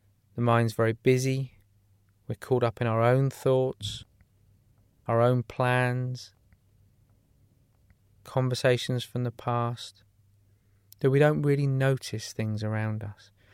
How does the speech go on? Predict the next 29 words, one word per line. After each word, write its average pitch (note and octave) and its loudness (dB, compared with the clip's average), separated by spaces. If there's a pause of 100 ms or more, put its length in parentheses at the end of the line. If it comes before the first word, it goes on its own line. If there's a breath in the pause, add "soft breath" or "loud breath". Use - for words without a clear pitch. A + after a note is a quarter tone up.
(160 soft breath)
So - 2
it C#3 2
doesn't E3 6
require D3 -2 (120)
effort E3+ 0 (100)
to A#2+ -4
notice A2+ -6
these A2+ -8
things. A#2 -6 (1040)
Simply D#3+ 2
by C#3 2
being C#3+ 2
in C#3 -2
the C#3 -4
present A#2 -4 (520)
with B2 2
that A#2+ 0
sensation, A2 -6 (540)
you'll A#2+ 0
start - 0
to - -6
notice A#2+ -4
more A2+ -2
things A2+ -6
around G#2+ -6
you. A2 -16 (1400)
Whether G#2+ -4
that's A2 -8
people, C3+ -4